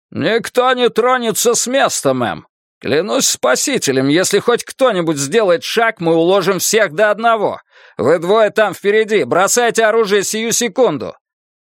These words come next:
Луи Грант и Том Джонс обернулись, но автоматы не бросили.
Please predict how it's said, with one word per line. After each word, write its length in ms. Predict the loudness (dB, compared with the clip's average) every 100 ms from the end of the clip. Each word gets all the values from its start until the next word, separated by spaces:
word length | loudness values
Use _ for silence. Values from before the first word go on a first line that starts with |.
| _
Луи 420 | -12 -4 0 0 0
Грант 400 | 0 0 0 -2
и 60 |
Том 280 | 0 0 0
Джонс 340 | 0 -2 -2
обернулись, 720 | -2 0 0 0 0 0 -2 0
но 260 | 0 0
автоматы 540 | 0 -2 0 0 -2 -2
не 120 | 0
бросили. 560 | 0 -2 -4 -8 -14